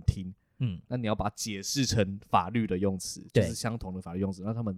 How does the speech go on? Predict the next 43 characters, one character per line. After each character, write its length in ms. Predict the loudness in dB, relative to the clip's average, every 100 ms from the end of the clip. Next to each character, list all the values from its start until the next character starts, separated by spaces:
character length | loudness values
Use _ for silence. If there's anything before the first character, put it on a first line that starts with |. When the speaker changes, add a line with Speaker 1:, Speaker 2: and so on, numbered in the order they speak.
| -2
Speaker 1:
也 160 | -2 -2
才 120 | -2
有 60 | 0
办 100 | -2
法 140 | -4
理 140 | -12 -16
解。 180 | -14 -14 -6
Speaker 2:
对。 220 | 0 0 -2 _ _
Speaker 1:
对 140 | -4 -4
啊， 160 | -6
所 140 | -2 0
以 40 |
这 140 | 4 4
一 60 |
块 160 | 6 4
的 60 |
话， 100 | 6
我 80 | 4
觉 100 | 4
得 140 | 2 0
目 160 | -4 -4
前 180 | -4 -8
真 160 | -6
的 160 | -6 -6 _
在 100 | -8
台 200 | -8 -6
湾 200 | -6 -6
没 260 | -6 -6 -2
有 120 | -2
人 100 | -4 -8
做， 260 | -10 -12 -14 _ _
因 20 |
为 80 | 0
像 160 | 4 4
我 80 | 4
在 80 |
这 80 | 2
边 160 | 0 4
越 160 | 6
南 140 | 6 2
遇 160 | -4 0
到 240 | 0 0
的， 180 | -4